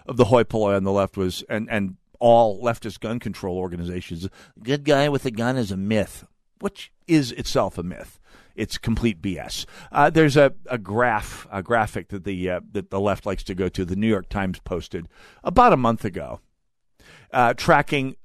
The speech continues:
the results of four hundred and thirty-three active shooting attacks. Now, these are,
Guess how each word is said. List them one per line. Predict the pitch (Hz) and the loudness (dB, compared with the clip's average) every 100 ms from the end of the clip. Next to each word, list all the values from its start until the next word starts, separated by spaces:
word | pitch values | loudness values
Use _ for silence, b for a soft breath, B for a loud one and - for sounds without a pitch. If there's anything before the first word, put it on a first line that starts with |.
| _ | _
the | - 156 | -6 0
results | 135 120 143 127 | 2 4 0 0
of | - | -6
four | 175 | -2
hundred | 190 156 | -2 0
and | 135 | -4
thirty-three | 127 135 120 113 117 | -2 -2 -2 -2 -2
active | 104 - 98 | -2 -6 -14
shooting | - 127 101 82 - | -8 -6 -6 -8 -14
attacks. | - 85 - - - - _ _ _ _ _ - | -10 -10 -10 -12 -14 -14 _ _ _ _ _ -10
Now, | 107 95 | -8 -2
these | 151 156 | 0 0
are, | 139 | -2